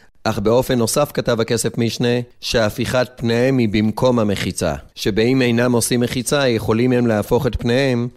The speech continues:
ובכך הם נבדלים אלו מאלו. הלכה ד', ובאם היו המים שמוזגין בו את יינם באמצע הבית בין שתי החבורות, ששתי חבורות אכלו בבית אחד,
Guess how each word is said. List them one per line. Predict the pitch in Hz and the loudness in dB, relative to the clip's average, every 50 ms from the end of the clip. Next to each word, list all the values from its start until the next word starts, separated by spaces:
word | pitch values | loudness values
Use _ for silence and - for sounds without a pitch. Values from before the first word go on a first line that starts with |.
| _ _ - | _ _ -4
ובכך | 113 104 113 107 - 127 127 127 - | -2 0 -2 -2 0 0 0 0 0
הם | 123 113 | 0 0
נבדלים | 110 107 92 - 110 104 107 113 123 123 113 | 0 0 -2 0 -2 0 2 2 2 2 2
אלו | 104 104 104 101 101 | 2 2 2 2 2
מאלו. | 95 95 90 85 82 80 76 71 67 - - _ _ _ _ _ _ _ - | 2 0 0 0 -2 -4 -4 -8 -10 -10 -14 _ _ _ _ _ _ _ -6
הלכה | 98 101 101 98 104 98 71 | -4 -2 -2 -2 -4 -4 -4
ד', | 69 101 117 127 120 107 101 101 | -2 0 0 2 2 0 0 0
ובאם | 101 85 107 107 117 135 127 110 | 0 0 0 0 0 0 0 0
היו | 101 101 101 101 104 | 0 0 2 2 2
המים | 101 101 101 98 98 101 101 | 2 0 0 0 -2 -2 -2
שמוזגין | 98 - 104 101 101 98 95 101 110 107 101 101 | -2 -2 -2 -2 -2 -2 -4 -2 -2 -2 -2 0
בו | 90 104 101 98 | 0 0 0 0
את | 101 - - | 0 -2 -2
יינם | 101 101 104 101 101 101 101 98 98 95 | -2 0 0 0 0 0 0 -2 -2 0
באמצע | 101 101 101 104 104 - - 104 101 98 | 0 0 0 0 -2 -2 -2 0 0 0
הבית | 98 87 101 101 104 101 98 - 90 | 0 0 0 0 0 0 -2 -4 -2
בין | 92 101 101 101 | -2 0 0 0
שתי | 101 - - - 104 | -2 -4 -2 -2 0
החבורות, | 101 101 98 107 101 87 95 101 95 113 131 127 107 101 98 - - - - - - - | 0 0 0 -2 -2 0 0 0 2 2 4 4 2 2 0 -2 -6 -16 -20 -20 -18 -10
ששתי | - - 113 - - - 139 139 135 | -6 -4 -4 -4 -2 0 0 0 2
חבורות | - 135 117 107 123 117 127 131 123 - | 2 0 0 2 2 4 4 2 2 0
אכלו | 110 95 - 120 127 131 127 | -2 -4 -2 0 2 2 2
בבית | 110 113 113 85 110 110 113 107 101 - | 2 2 0 2 2 0 0 0 0 -2
אחד, | 98 - - 98 90 90 98 | -4 -2 -2 -2 0 0 -2